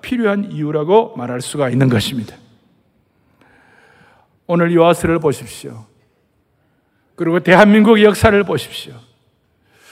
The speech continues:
우리 지금 대한민국을 보면서, 여러분, 아까 제가 요아스의 출생의 비밀과 아달랴 이런 얘기를 할 때 귀를 쫑긋 세웠습니다마는, 사실 북조의, 북한의 저, 저, 저 김일성 왕조는 이거보다 더하면 더했지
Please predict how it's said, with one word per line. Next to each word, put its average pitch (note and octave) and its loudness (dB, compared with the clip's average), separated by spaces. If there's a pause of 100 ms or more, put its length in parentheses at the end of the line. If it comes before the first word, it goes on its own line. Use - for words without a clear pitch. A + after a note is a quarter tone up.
(140)
우리 A3+ 2
지금 A#3 2
대한민국을 A#3 4
보면서, A3 0 (260)
여러분, A#3+ 4
아까 A3 2
제가 G#3+ 2
요아스의 A3+ 2
출생의 A#3+ 0
비밀과 G#3+ 0
아달랴 G#3+ 0
이런 G#3+ -2
얘기를 G#3 0
할 G#3 -2
때 G#3 -4
귀를 A#3 -4
쫑긋 G#3+ -6
세웠습니다마는, G3+ -2 (320)
사실 C#4+ 0
북조의, D4 0
북한의 C4+ 0
저, B3+ 4
저, A#3+ 2
저 A#3+ 0
김일성 B3 0
왕조는 B3+ 0 (140)
이거보다 F4 4
더하면 D4 4
더했지 G3 0